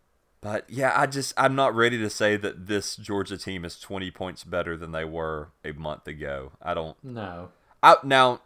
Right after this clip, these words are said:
Speaker 1: don't get me wrong. I'm not saying they can't come out here and win this game. Um,
Speaker 2: Oh, yeah, they can definitely win, yeah.
Speaker 1: But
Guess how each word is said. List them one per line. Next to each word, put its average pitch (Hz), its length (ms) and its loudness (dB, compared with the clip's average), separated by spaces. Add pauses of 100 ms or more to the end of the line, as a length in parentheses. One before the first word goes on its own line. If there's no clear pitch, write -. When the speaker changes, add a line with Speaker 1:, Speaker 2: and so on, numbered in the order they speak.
Speaker 1:
don't 135 180 2
get 147 100 -2
me 117 80 -2
wrong. 104 560 2
I'm 113 100 -4
not 113 160 -2
saying 107 200 -2
they 92 80 0
can't 113 280 -6
come 98 200 -4
out 95 160 -2
here 101 160 0
and 87 100 -6
win 101 180 -2
this 101 220 -6
game. 71 440 -10 (640)
Um, 82 360 2
Speaker 2:
Oh, 165 40 0
yeah, 107 160 -2
they 110 140 -2
can 110 140 -6
definitely 98 340 -6
win, 87 400 -10
yeah. 95 280 -10 (280)
Speaker 1:
But 107 360 2